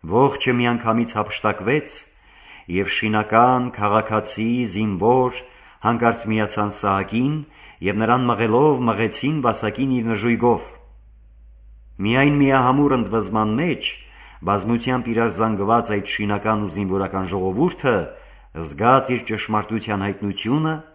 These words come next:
իր ուժը, ինչ բազմիցս նա զգացել էր, բայց թերի, բնազդաբար, որ իր գործը կարող է և իր ձեռքով տեսնել,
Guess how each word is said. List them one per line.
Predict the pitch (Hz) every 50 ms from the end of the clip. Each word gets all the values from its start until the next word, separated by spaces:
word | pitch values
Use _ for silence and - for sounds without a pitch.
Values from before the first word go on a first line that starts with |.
| _ _ _ _ _ _ -
իր | 110 107 98 - - - - _ -
ուժը, | 107 120 135 147 143 127 120 135 143 135 - - - - _ _ _ _ _ _ _ _ _ _ -
ինչ | 110 113 104 104
բազմիցս | 87 117 113 104 101 113 139 170 170 - 143 127 -
նա | 117 117 110
զգացել | 92 87 107 107 104 - 160 175 170 156
էր, | 135 101
բայց | 107 110 120 113 - -
թերի, | - - 135 151 135 135 120 92 76 - - _ _ - - - - - - - -
բնազդաբար, | - 87 98 110 113 107 98 104 120 123 117 143 143 135 127 92 87
որ | 92 98 101 110
իր | 110 95 82
գործը | 113 127 123 120 - 113 107
կարող | 110 107 110 117 107 113
է |
և | 110 107 104 110
իր | 107 98
ձեռքով | 80 107 117 117 - - 175 165 127
տեսնել, | - 110 101 - - 107 107 104 101